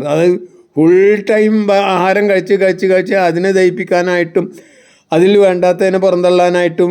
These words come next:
വേണ്ടതൊക്കെ എടുക്കാനായിട്ടും മാത്രമായിട്ട് ഇരുന്ന ശരീരത്തിന് കുറച്ച്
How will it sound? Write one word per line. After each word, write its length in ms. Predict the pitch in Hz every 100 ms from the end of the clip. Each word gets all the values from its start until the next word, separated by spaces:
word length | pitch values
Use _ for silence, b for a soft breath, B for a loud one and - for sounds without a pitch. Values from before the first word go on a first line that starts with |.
| 175
വേണ്ടതൊക്കെ 440 | 165 165 185 185 190
എടുക്കാനായിട്ടും 680 | 165 165 170 175 170 165 180 - B B B B B B B
മാത്രമായിട്ട് 880 | 156 160 175 190 208 214 233 214 208 214
ഇരുന്ന 220 | 190 202 196
ശരീരത്തിന് 580 | 190 180 185 180 190 190 196
കുറച്ച് 360 | 185 170 160